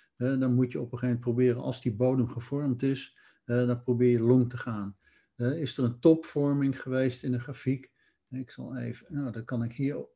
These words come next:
even mooi laten zien. Is er een top in een, eh, grafiek? Eh, dan moet je gewoon proberen, als die top bevestigd wordt, eh, om mee te gaan naar beneden. Nou, je moet als daytrader zeker geen mening hebben vooraf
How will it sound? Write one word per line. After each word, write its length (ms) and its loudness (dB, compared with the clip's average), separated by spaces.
even 340 -8
mooi 260 -2
laten 240 -6
zien. 340 -2
Is 220 -2
er 60 -2
een 140 -4
top 260 4
in 120 0
een, 220 -4
eh, 240 -12
grafiek? 540 0
Eh, 200 0
dan 180 0
moet 180 0
je 60 -6
gewoon 240 0
proberen, 680 2
als 280 -4
die 160 -8
top 240 0
bevestigd 540 -6
wordt, 340 -2
eh, 280 -4
om 160 0
mee 180 6
te 100 -4
gaan 220 -4
naar 120 -2
beneden. 480 -6
Nou, 140 -10
je 140 2
moet 200 6
als 160 2
daytrader 760 2
zeker 400 4
geen 360 4
mening 380 4
hebben 220 -4
vooraf 480 -6